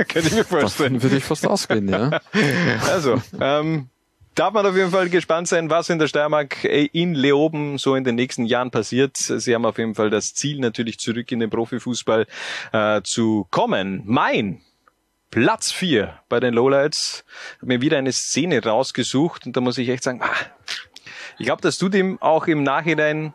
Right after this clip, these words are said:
Speaker 1: selbst leid, dass er das gemacht hat. Michi Lang mittlerweile beim S K in Sankt Pölten, damals noch im Frühjahr im Trikot der Kapfenberger Falken und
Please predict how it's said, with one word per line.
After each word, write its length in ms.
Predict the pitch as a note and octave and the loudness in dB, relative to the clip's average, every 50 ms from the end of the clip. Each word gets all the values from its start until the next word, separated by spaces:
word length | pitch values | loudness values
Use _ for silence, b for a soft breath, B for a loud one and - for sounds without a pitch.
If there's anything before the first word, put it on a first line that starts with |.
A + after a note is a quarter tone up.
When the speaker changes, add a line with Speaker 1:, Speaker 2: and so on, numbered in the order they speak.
| - - - | -14 -18 -10
Speaker 1:
selbst 420 | - - - E3 A3 - - - | -6 -2 -2 -2 -2 -4 -6 -2
leid, 240 | - G#2 G2 A2+ - | 0 2 2 2 2
dass 140 | - A#2 A#2 | 0 0 0
er 60 | A#2+ | 2
das 180 | A#2 B2+ A2 - | 0 0 0 0
gemacht 400 | - A#2+ A2+ A#2+ C#3 - - - | 0 0 0 0 -2 -2 -4 -4
hat. 180 | C3+ C3 - | -4 -4 -2
Michi 240 | - C3 D#3 - - | -4 -4 -2 -2 -2
Lang 240 | B2 A#2+ B2 C3 C3 | 0 0 0 0 -2
mittlerweile 460 | C3 C#3 - C3 A#2+ B2 B2 B2 A#2+ | -2 -2 0 0 2 2 2 2 2
beim 240 | A#2 - A#2+ A#2+ B2 | 2 0 -2 0 0
S 200 | F#2 B2 B2 - | 0 -2 -2 0
K 100 | - B2+ | -2 -2
in 60 | A#2+ | -2
Sankt 220 | A#2 - A#2+ A#2 - | -2 -4 -4 -4 -2
Pölten, 560 | - A#2+ C#3 D3 - - D3 D3 D3 C#3+ C3 - | -2 -2 -2 -4 -6 -6 -6 -6 -6 -8 -4 -2
damals 440 | A#2 A#2 B2 C3 B2+ B2 B2+ - | 0 0 2 2 0 0 -2 -2
noch 300 | - B2 B2+ C3 C3 - | -2 -2 0 0 -2 -2
im 140 | - B2+ B2 | -4 -6 -4
Frühjahr 520 | - - - B2 B2 C3 C3 C3 C3 B2+ - B B B B B B B B | -6 -6 -4 -2 -2 2 2 2 2 2 0 B B B B B B B B
im 220 | A#2+ A#2+ B2 A#2+ | -2 0 0 0
Trikot 560 | - B2+ A#2+ A2+ - - - B2 C3 C3 C3 | -2 -2 -2 -2 -2 0 2 2 2 2 2
der 280 | C3 - A#2+ A#2 A#2+ A#2 | 2 2 2 2 2 0
Kapfenberger 800 | - - B2+ - - - - B2+ A#2+ B2+ B2 B2 A#2 A#2+ A2 | -2 -4 -6 -6 -6 -4 -4 -2 0 2 0 0 2 0 -2
Falken 640 | G#2+ - - A#2+ A2+ B2 C3+ C3 - - B2+ B2+ C3 | -2 -2 -2 -2 0 0 -2 -4 -4 -4 -2 -2 -2
und 140 | B2+ B2+ A#2 | -2 -4 -4